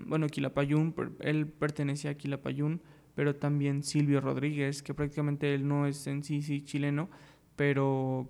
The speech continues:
con toda su, el contexto que se le dio, él también empezó a componer todo lo que viene siendo la canción, la,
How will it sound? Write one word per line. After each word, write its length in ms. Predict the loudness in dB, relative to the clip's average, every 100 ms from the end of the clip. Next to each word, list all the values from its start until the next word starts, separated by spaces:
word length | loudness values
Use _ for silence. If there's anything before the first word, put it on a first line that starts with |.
| -10
con 260 | -4 -2 2
toda 320 | 2 4 2
su, 380 | 0 0 2 2
el 120 | 0
contexto 480 | -2 -4 -4 -4 -6
que 100 | -6
se 140 | -4
le 140 | -4 -2
dio, 340 | 0 0 -4 -8 -16 -6
él 140 | -4
también 360 | -2 0 0 -2 -12 -4
empezó 340 | -4 -2 -4
a 80 | -4
componer 400 | -4 -2 -2 -2
todo 300 | -2 0 0
lo 140 | -2
que 80 | -4
viene 180 | -4 -4
siendo 220 | -6 -6
la 120 | -8
canción, 360 | -8 -12 -10 -6
la, 840 | -4 -2 -2 -2 -2 -2 -4 -8